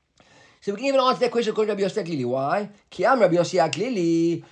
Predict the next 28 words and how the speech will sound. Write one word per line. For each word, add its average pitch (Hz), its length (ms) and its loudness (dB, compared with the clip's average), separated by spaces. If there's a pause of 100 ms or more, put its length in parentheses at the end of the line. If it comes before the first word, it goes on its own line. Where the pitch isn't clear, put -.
(100)
When 254 480 6
did 220 80 0
Rabbi 190 180 4
Yossi 196 340 4
Aglili 180 320 -2
say 185 240 0
that 185 60 -2
it's 156 160 -4
Mammon 185 380 -2
Baalim? 190 1080 2 (320)
Bechayim. 165 1300 2 (680)
Rabbi 208 120 -4
Yossi 226 160 0
Aglili 214 240 -6
said, 226 800 0 (180)
Mamon 196 220 0
Ba'alim 247 380 2
is 190 100 -2
when 202 220 0
Mechayim, 220 720 -2 (180)
look 190 160 -6
at 175 80 0
Rashi, 240 640 0
She'achrayutu 226 880 2
alav. 180 200 4
Here's 196 180 2
the 180 80 -4
Rashi. 160 300 0